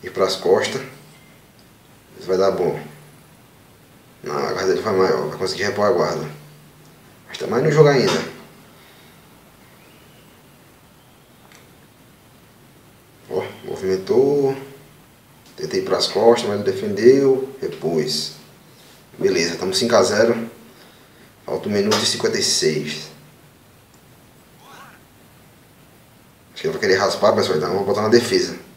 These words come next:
Nada acontece, os dois defenderam. Eu também pressupus que eu ia tentar passar, né? Vamos lá, tentar passar a guarda. Joelho cruzado, mas vai dar bom.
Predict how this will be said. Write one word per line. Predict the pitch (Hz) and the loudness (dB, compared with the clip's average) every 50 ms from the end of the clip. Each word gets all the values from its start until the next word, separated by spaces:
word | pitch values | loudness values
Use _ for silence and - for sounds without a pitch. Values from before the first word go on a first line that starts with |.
| - - - - - - - - - - - - - - - - - | -20 -20 -20 -20 -20 -20 -20 -20 -20 -20 -20 -20 -20 -20 -20 -16 -8
Nada | - 95 101 110 | -4 -2 0 0
acontece, | - - - 127 123 - - - - - | 0 0 0 -2 0 2 2 2 2 0
os | 95 98 | -2 0
dois | 127 120 | 0 0
defenderam. | 117 113 - 123 107 175 170 85 85 85 - - - - - - - - - - - - - - | 0 0 0 0 0 0 0 0 -2 -4 -6 -12 -16 -20 -20 -20 -20 -20 -20 -20 -20 -20 -20 -18
Eu | - - | -10 -6
também | 107 101 107 104 101 101 101 101 104 - | -4 -2 -2 -2 -2 -2 -6 -8 -6 -2
pressupus | 110 98 - - - 98 95 92 | -2 -2 -2 0 2 2 2 2
que | - 98 | 2 2
eu | 90 | 4
ia | 92 98 95 95 | 4 2 2 0
tentar | - - 101 92 98 | -2 -4 -4 -4 -2
passar, | 98 104 98 - - - - | -2 -2 0 2 2 2 2
né? | 165 - - - - - - - - - - - - - - - - - - - - - - - - - - - - - - - - - - - - - - - - - - - - - - - - - - - - | 0 -2 -6 -8 -14 -20 -20 -20 -20 -20 -20 -20 -20 -20 -20 -20 -20 -20 -20 -20 -20 -20 -20 -20 -20 -20 -20 -20 -20 -20 -20 -20 -20 -20 -20 -20 -20 -20 -20 -20 -20 -20 -20 -20 -20 -20 -20 -20 -20 -20 -20 -18 -12
Vamos | 76 76 73 76 | -10 -8 -8 -8
lá, | 76 76 | -10 -14
tentar | - - - - 73 | -14 -14 -14 -14 -10
passar | - 98 95 - - - - | -8 -6 -4 -2 -2 -2 0
a | |
guarda. | - - - - - - - - - - - - - - - - - - - | 0 0 0 0 -2 -4 -8 -12 -14 -16 -18 -20 -20 -20 -20 -20 -20 -18 -8
Joelho | 95 98 98 98 101 101 | -2 2 2 2 2 0
cruzado, | 101 98 98 98 92 - 101 101 107 113 - | -2 -2 -2 0 0 0 2 2 2 0 0
mas | 107 107 | -2 -2
vai | - 110 - 107 | 0 0 2 4
dar | 107 101 | 4 2
bom. | 90 90 87 82 80 - | 2 0 -2 -2 -4 -6